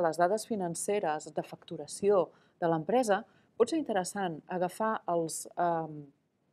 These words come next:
la previsió de vendes d'un primer any i adequar-lo amb què és el que hauríem de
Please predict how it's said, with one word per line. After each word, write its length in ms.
la 160
previsió 640
de 240
vendes 400
d'un 320
primer 240
any 220
i 140
adequar-lo 760
amb 160
què 220
és 100
el 160
que 80
hauríem 400
de 100